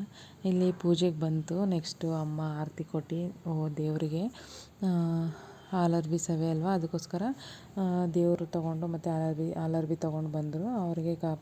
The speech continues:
ಪಾದ ಪೂಜೆ ಮಾಡಿ ಮತ್ತು ದೇವ್ರಿಗೂ ಮೂತ್ರಾಯನಿಗೂ ಕೂಡ, ಆ, ಪೂಜೆ ಮಾಡಿ ಆರತಿ, ಮಂಗಳಾರತಿ ಕೊಟ್ಟು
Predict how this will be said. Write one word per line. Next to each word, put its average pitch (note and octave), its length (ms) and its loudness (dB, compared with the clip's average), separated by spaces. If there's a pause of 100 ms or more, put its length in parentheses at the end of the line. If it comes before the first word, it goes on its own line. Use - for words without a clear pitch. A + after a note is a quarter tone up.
(120)
ಪಾದ E3 160 2 (100)
ಪೂಜೆ D#3+ 220 0
ಮಾಡಿ D#3 400 -2 (380)
ಮತ್ತು E3 680 0
ದೇವ್ರಿಗೂ D#3+ 380 2
ಮೂತ್ರಾಯನಿಗೂ D#3 640 0
ಕೂಡ, D#3+ 200 0 (560)
ಆ, E3 180 2
ಪೂಜೆ D#3+ 360 0
ಮಾಡಿ D#3 440 -2 (1200)
ಆರತಿ, E3 280 0
ಮಂಗಳಾರತಿ D#3+ 580 4
ಕೊಟ್ಟು - 380 -2